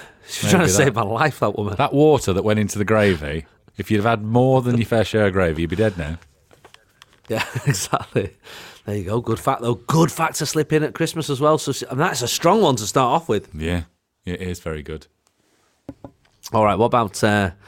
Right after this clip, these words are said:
Speaker 1: Hector Wells, who has also got a Brussels sprouts fact?
Speaker 2: Ooh.
Speaker 1: Uh, the devil food, uh, commonly
Speaker 2: Indeed.
Speaker 1: known as Brussels sprouts.
Speaker 2: Not a fan.
Speaker 1: He's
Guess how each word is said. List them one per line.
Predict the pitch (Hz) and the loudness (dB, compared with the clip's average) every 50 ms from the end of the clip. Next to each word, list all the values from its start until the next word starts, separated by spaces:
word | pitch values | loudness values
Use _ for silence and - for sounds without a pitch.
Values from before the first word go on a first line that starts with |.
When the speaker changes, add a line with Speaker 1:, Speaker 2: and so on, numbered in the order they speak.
| - - - - _ | -20 -20 -20 -18 _
Speaker 1:
Hector | - - 143 - - - - | -6 -4 -4 -4 -2 -2 -2
Wells, | 110 98 110 139 156 131 95 85 92 117 113 - | 0 2 4 4 4 4 2 0 -2 -4 -4 -2
who | - 113 117 113 110 - | 0 0 2 2 0 -2
has | 104 98 | -4 -4
also | - - 143 180 156 - 135 | 2 4 4 4 4 2 0
got | 104 92 80 | -2 -2 -2
a | |
Brussels | 82 90 87 - - 85 82 - | -4 -6 -8 -8 -8 -10 -12 -12
sprouts | - - 87 80 78 - - | -10 -10 -10 -10 -10 -14 -10
fact? | - - 82 - - - - - - 76 76 | -8 -8 -8 -8 -10 -14 -14 -12 -12 -10 -8
Speaker 2:
Ooh. | 90 113 117 85 - _ - - - - - - - _ _ _ | -8 -8 -8 -10 -14 _ -20 -20 -20 -20 -20 -20 -20 _ _ _
Speaker 1:
Uh, | 92 90 90 85 73 | -6 -6 -4 -4 -4
the | 95 117 | -6 -6
devil | 101 92 143 156 156 165 143 | -2 0 0 2 2 0 -2
food, | - - 104 87 78 95 - - - _ _ _ _ - | -2 -2 -4 -4 -4 -6 -10 -14 -20 _ _ _ _ -10
uh, | - 82 78 76 73 - - | -8 -6 -6 -6 -8 -10 -12
commonly | - - 107 107 107 98 95 | -6 -4 -2 0 0 0 2
Speaker 2:
Indeed. | 95 95 | 2 0
Speaker 1:
known | 95 90 | 0 -2
as | 90 85 | -4 -6
Brussels | - - 104 95 - 98 92 - | -6 -8 -8 -8 -6 -8 -8 -10
sprouts. | - - - 107 107 98 90 - - - - 98 | -10 -6 -4 -4 -4 -4 -6 -10 -16 -16 -12 -10
Speaker 2:
Not | 85 80 - - | -8 -8 -8 -8
a | 82 | -10
fan. | - - 80 85 95 98 | -8 -6 -6 -6 -6 -6
Speaker 1:
He's | 90 87 - - | -10 -12 -14 -16